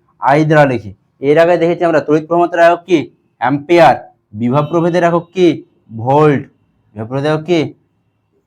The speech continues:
ভোল্ট। তাহলে ওহমের সূত্রটা যদি আরেকবার বলি, তাহলে কি বলবো? যে উষ্ণতা এবং অন্যান্য ভৌত অবস্থা যদি অপরিবর্তিত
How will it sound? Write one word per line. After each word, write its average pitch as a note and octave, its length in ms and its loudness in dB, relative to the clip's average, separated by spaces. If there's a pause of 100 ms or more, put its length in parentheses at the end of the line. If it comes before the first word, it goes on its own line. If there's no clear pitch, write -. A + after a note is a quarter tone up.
(180)
ভোল্ট। G#2 460 -6 (840)
তাহলে G2 180 -4
ওহমের C3 200 0
সূত্রটা E3 340 0
যদি D#3+ 120 -2
আরেকবার D3+ 280 4
বলি, D#3 140 -2
তাহলে D3 140 -8
কি E3+ 120 -10
বলবো? E3+ 320 -4 (300)
যে A#2 100 -14
উষ্ণতা E3+ 580 -2
এবং E3+ 220 2
অন্যান্য D3+ 400 -2
ভৌত C3+ 300 -10
অবস্থা C#3+ 340 -6
যদি C3 140 -14
অপরিবর্তিত C3+ 600 -2